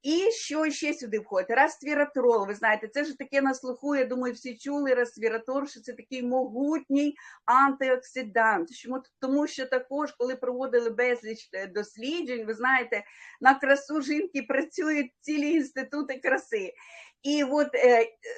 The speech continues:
за рахунок чого людина старіє іще? За, за рахунок окислювальних процесів, так? Ви ж всі знаєте, ми жінки щось там,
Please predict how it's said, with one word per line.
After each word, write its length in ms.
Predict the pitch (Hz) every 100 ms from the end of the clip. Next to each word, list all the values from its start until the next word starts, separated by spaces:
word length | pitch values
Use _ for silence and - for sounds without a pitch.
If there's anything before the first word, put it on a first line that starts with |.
| - -
за 200 | 214 285
рахунок 480 | 277 349 349 302 -
чого 300 | 294 330 294
людина 460 | 240 214 214 202
старіє 640 | - 233 247 254 220 214
іще? 300 | 240 - 208
За, 360 | 190 214 208 -
за 200 | 208 247
рахунок 560 | 240 240 320 381 277 -
окислювальних 840 | 254 294 311 302 240 214 196 190 -
процесів, 680 | 202 - - 170 156 - -
так? 200 | 226 392 - - - 240
Ви 120 | 269
ж 40 |
всі 340 | - - 349 311
знаєте, 440 | 262 220 220 240
ми 140 | 247
жінки 500 | 262 262 247 294 294 - -
щось 240 | - 285 -
там, 260 | 269 254